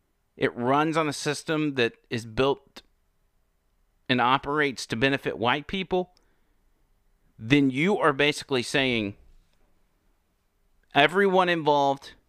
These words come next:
in the civil rights movement, everyone involved in freeing slaves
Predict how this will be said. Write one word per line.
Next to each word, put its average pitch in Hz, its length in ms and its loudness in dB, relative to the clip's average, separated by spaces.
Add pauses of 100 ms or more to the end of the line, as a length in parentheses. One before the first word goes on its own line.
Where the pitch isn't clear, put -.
in 117 100 -2
the 104 40 -4
civil 143 320 -2
rights 131 340 0
movement, 120 520 -2 (3000)
everyone 175 500 4
involved 143 600 2
in 123 140 -2
freeing 139 400 -2
slaves 120 580 -4